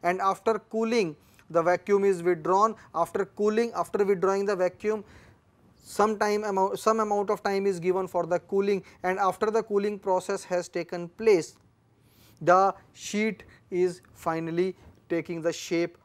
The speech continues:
of the mold, and this particular sheet is later on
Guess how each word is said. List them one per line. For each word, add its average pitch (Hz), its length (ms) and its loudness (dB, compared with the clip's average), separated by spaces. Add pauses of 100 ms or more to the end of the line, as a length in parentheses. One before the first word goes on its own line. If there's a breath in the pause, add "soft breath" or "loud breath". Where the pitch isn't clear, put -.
(100)
of 147 180 -6
the 143 140 -4
mold, 139 380 -8 (260 soft breath)
and 190 340 2 (160 soft breath)
this 214 220 0
particular 190 560 0
sheet 180 280 -6
is 180 160 0
later 151 380 -6
on 160 180 -4